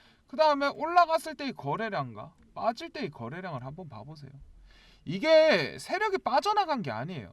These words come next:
세력 형님들은 들어와서 적당히 주가를 유지를 시키면서 어느 정도 개미를 털고 있는 겁니다.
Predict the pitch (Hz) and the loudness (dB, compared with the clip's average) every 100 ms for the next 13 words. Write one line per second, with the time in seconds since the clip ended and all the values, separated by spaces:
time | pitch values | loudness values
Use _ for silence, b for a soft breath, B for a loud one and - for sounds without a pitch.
0 | _ - 330 370 359 349 330 285 269 285 | _ -6 -2 0 0 -4 -6 -4 -2 0
1 | 294 269 - 170 240 302 190 113 110 185 | -2 -8 -8 -2 4 4 4 0 -2 -6
2 | 135 95 - b b b b 143 147 - | -6 -10 -20 b b b b -6 -6 2
3 | 240 254 277 - 160 151 - 262 277 269 | 4 4 0 -2 -6 -10 -2 2 4 2
4 | 220 131 135 170 277 302 277 359 - - | 0 -2 -4 -4 -4 -2 -4 -6 -8 -8
5 | 381 359 208 139 131 131 202 220 - 131 | -6 -2 -2 -2 -4 -2 0 0 -2 -4
6 | 147 175 190 185 180 180 190 - 117 151 | -4 -2 -4 -6 -8 -4 -4 -4 -6 -4
7 | 233 240 208 262 285 339 143 101 92 90 | -4 -6 -8 -12 -12 -10 -10 -12 -14 -16
8 | - | -18